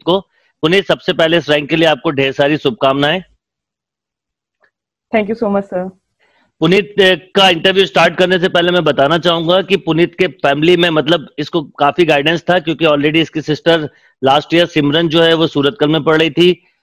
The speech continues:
Speaker 1: किरण का मैंने already interview लिया, जिसकी एटी थ्री rank है, जिसको एनआईटी सूरतकल मिला है और अब आपको एनआईटी,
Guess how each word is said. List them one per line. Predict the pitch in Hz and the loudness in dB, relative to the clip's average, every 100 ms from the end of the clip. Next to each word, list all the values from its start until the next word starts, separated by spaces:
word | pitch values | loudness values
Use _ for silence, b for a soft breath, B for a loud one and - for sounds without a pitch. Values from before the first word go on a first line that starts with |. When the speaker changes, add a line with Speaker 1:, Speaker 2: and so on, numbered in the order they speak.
| _ _ _ _ | _ _ _ _
Speaker 1:
किरण | 156 156 170 | -2 0 0
का | 175 | 0
मैंने | 170 170 | 2 2
already | 160 143 156 175 | 2 2 0 0
interview | 156 170 160 170 | 0 0 2 2
लिया, | 160 170 | 2 0
जिसकी | 156 151 - | 0 -4 0
एटी | 151 131 160 | 0 2 0
थ्री | 156 170 | 0 2
rank | 156 156 151 | 0 0 0
है, | 170 - _ _ - | -2 -4 _ _ -12
जिसको | 135 - 165 | -10 -2 0
एनआईटी | 151 151 156 | 2 2 0
सूरतकल | 151 139 143 165 165 | 0 0 0 -2 -2
मिला | 165 165 | 2 2
है | 165 175 | 4 2
और | 165 160 | 2 2
अब | 156 | 2
आपको | 147 - 170 | 2 0 -2
एनआईटी, | 156 147 147 175 208 | 0 0 0 -2 -4